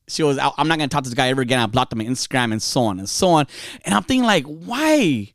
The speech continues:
And my thing is, like, I don't even understand why, like,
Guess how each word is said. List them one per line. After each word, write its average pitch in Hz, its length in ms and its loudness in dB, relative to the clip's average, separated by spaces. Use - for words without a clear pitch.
And 302 160 2
my 359 80 2
thing 381 160 -2
is, 349 80 2
like, 302 160 0
I - 120 6
don't 381 180 2
even 320 280 2
understand 220 580 0
why, 190 300 0
like, 175 360 -2